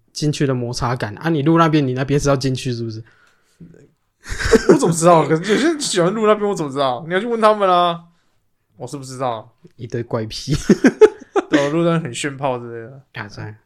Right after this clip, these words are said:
Speaker 2: 啊，你现在像一些穿，
Speaker 1: 不是啊，与其，与其你要录那个，你不如直-，直接去买工具就好。
Speaker 2: 不然你看嘛，有些人录什么耳环啊，
Speaker 1: 嗯。
Speaker 2: 耳环还看得到吗？
Speaker 1: 嗯。
Speaker 2: 那现在都录什么舌环的时候，你看得到吗？你舌头不吐出来，你知道你有录舌环吗？你也不知道啊。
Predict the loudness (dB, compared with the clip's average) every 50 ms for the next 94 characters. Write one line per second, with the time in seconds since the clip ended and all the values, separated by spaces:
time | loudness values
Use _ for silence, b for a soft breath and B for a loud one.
0 | _ -2 0 2 2 2 2 2 2 2 2 2 0 0 0 0 0 0 0 -2
1 | -6 -10 _ -8 -4 -4 -4 -4 -6 -10 -10 -12 -14 _ _ -10 -4 2 4 4
2 | 4 4 4 0 -4 -4 -2 -2 -2 -2 -4 -8 -10 -8 -4 -4 -2 -2 -2 -2
3 | 0 0 0 0 0 0 0 -2 -2 -2 -4 -4 -6 -4 -4 -2 -2 0 -2 -4
4 | -4 -8 -10 -10 -10 _ -10 -8 -4 -4 -4 -2 -2 -4 -4 -6 -6 -8 -8 -8
5 | -8 -8 -8 -8 -8 -8 -10 -12 -12 -16 -12 -4 -2 -2 -2 0 0 2 2 2
6 | 2 0 -4 -6 -8 -8 -4 -4 -2 -2 -4 -6 -10 -8 -6 -4 -4 -4 -4 -4
7 | -6 -8 -8 -8 -6 -6 -8 -6 -6 -6 -6 -6 -6 -6 -6 -6 -6 -6 -8 -10
8 | -12 -12 -12 -12 -12 -10 -6 -4 -2 0 0 0 0 0 0 0 0 0 0 -2
9 | -2 -4 -6 -10 -12 -14 _ -8 -6 -4 -2 0 0 0 0 -2 -2 -2 0 0
10 | 0 0 0 -2 -2 -2 0 2 2 4 2 2 0 -2 -6 -8 -8 -4 -2 0
11 | 0 0 0 0 0 2 2 2 2 2 2 0 -2 -2 -2 2 2 2 2 2
12 | 0 -4 -4 0 2 2 2 2 0 -4 0 2 2 2 0 -2 -4 -4 -4 -6
13 | -6 -4 -4 -4 -2 -4 -4 -6 -10 -10 -8 -8 -8 -8 -10 -8 -4 0 0 2
14 | 2 0 -2 -6